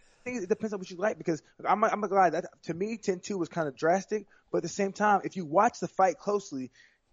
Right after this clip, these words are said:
all the rounds, honestly, were pretty damn close.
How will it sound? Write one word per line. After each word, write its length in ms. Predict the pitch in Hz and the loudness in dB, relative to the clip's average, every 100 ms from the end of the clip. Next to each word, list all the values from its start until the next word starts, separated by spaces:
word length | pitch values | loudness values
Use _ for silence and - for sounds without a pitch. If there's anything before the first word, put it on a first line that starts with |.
| _ - - | _ -4 4
all 200 | 233 294 | 6 6
the 100 | 247 | 4
rounds, 420 | 185 247 214 185 | 2 2 2 0
honestly, 420 | 160 240 247 269 | 2 2 0 -6
were 160 | 190 151 | -4 -6
pretty 320 | - 220 220 | -6 -6 -6
damn 320 | 160 180 175 | -2 -2 -2
close. 560 | - 185 127 - - | -2 -2 -2 -6 -18